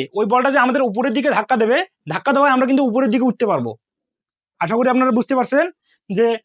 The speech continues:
রকেট কিভাবে উপরে ওঠে। এটিও নিউটনের তৃতীয় সূত্র মেনে চলে। তারপরে দেখুন, আমরা একটা অঙ্কন লিখে,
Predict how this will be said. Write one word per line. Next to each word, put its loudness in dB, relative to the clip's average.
রকেট 0
কিভাবে 2
উপরে 2
ওঠে। 2
এটিও 0
নিউটনের 2
তৃতীয় 0
সূত্র -4
মেনে 0
চলে। -2
তারপরে 2
দেখুন, 4
আমরা 2
একটা -2
অঙ্কন 0
লিখে, 2